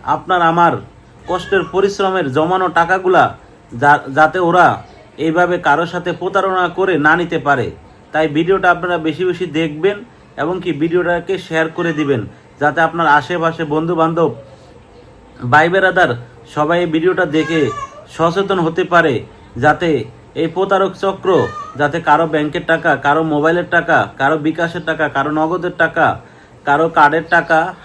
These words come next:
হাতিয়ে না নিতে পারে। সবার কাছে আমার একটা অনুরোধ থাকবো, ভিডিওটা শেয়ার করে দিবেন।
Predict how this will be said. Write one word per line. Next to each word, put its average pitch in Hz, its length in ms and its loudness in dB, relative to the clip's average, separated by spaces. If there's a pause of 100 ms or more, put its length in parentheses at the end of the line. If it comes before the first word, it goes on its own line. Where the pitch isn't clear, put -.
হাতিয়ে 139 280 -2
না 156 120 4
নিতে 156 240 -2
পারে। 127 260 -2 (260)
সবার 165 260 -2
কাছে 175 200 -6
আমার 160 180 -4
একটা 156 280 -4
অনুরোধ 190 300 -2
থাকবো, 180 300 -4 (520)
ভিডিওটা 165 340 -2
শেয়ার 160 280 -4
করে 165 220 -2
দিবেন। 117 260 -4